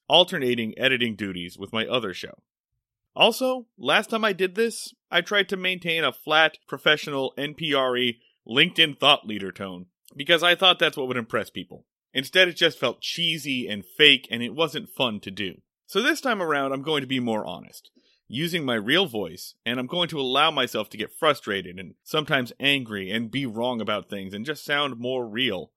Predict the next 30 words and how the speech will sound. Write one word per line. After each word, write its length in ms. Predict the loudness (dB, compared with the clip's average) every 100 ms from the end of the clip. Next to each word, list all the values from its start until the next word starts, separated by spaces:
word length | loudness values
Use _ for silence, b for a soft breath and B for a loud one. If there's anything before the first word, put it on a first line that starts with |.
| -10
because 320 | -2 -2 0
that's 260 | -2 -2
what 160 | -2 -4
listeners 420 | -4 -6 -8 -8
deserve. 500 | -8 -8 -8 -10 -18 _ _ _ _ _ _ _ _ _ _ _
And 100 | -10
speaking 340 | 0 0 0 -4
of 100 | -4
things 260 | -4 -4
being 240 | -6 -8 -8
real, 380 | -10 -12 -14 -20 _ _ _ _ 0
that 180 | 0
brings 220 | 0 -4 -4
me 100 | -4
to 100 | -4
our 120 | -2
guest 280 | -2 -2 -4
today, 340 | -10 -10 -16 _ _ -14
Sherry 420 | -2 2 2 0
Meeks 380 | -2 -2 -2 -8
Graham. 440 | -8 -8 -10 -20 _ _ _ _ _
When 160 | -2 2
I 40 |
recorded 440 | 4 2 0 0 0
this 160 | -4
interview 340 | -4 -4 -6 -8
way 280 | -2 0 4
back 240 | 2 2
in 80 | -4
February, 560 | -6 -6 -8 -10 -14